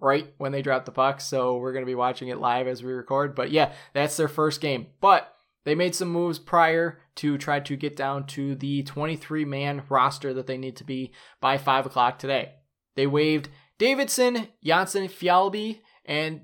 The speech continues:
they did that to get them down to Rochester. Davidson has been, but Fjallby has not been cleared to Rochester yet. They also assigned Brio to Rochester,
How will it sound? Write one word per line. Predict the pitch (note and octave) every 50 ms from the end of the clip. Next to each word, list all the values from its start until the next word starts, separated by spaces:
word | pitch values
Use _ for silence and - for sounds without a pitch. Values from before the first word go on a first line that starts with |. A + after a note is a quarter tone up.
| -
they | - C#3+ D3 D#3 D#3
did | D3 D3+ D3+ D3
that | D#3 D3+ D3+ D3+ -
to | - D#3+ D3+
get | C#3+ D3+ D3
them | D3 D3 C#3 C3+
down | C3+ C3+ C3+ C3
to | - C#3
Rochester. | B2 C3 B2 A#2+ B2 - C3+ B2+ - - C#3 C#3
Davidson | - C3+ C#3 D3 D3+ D3 D3 - C#3+ C3+
has | - - F3 F#3+ F#3+ G3 G3 -
been, | F#3 F3+ F3+ F#3 F#3 - - -
but | - C#3+ C#3 C3+ C3+
Fjallby | C#3 - D3 C#3 C#3 C#3 C#3 C#3+ C3
has | C3 B2+ B2 A#2+
not | - B2 A#2 A#2 A#2+ - _ _
been | _ C3 B2 B2 B2+ A#2
cleared | - - - B2+ B2 B2 B2 A#2+ A#2+ _
to | - - A#2+
Rochester | A2 C3+ C3+ - - - - - - -
yet. | - - - - _ _ _ _ _ _ _ _
They | C3+ C#3+
also | D#3 E3 D3+ - F3
assigned | D#3 C#3+ - D#3 D3+ D3+ D3+ C#3+ C3+ C#3
Brio | C#3+ D#3 F3+ G3 G3+ G3+ G#3+ A3 A3 - - - _ _ _
to | - - G#3 G#3
Rochester, | F3+ E3 D#3 D#3 D3+ - E3 D#3+ D3+ - - D#3+ D#3+ D3+ -